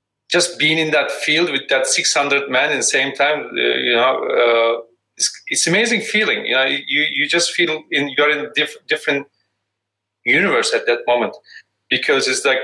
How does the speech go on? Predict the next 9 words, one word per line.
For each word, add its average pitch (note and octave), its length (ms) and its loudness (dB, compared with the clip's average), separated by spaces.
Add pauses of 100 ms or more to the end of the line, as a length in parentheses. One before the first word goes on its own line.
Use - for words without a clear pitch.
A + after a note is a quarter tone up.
uh, A2+ 360 2 (920)
uh, - 280 -2 (100)
it's - 200 -6
a C3+ 140 0
kind F3 220 0
of, F3 140 -2
like, C#3+ 120 2 (180)
war F#3+ 260 4
zone, - 340 -2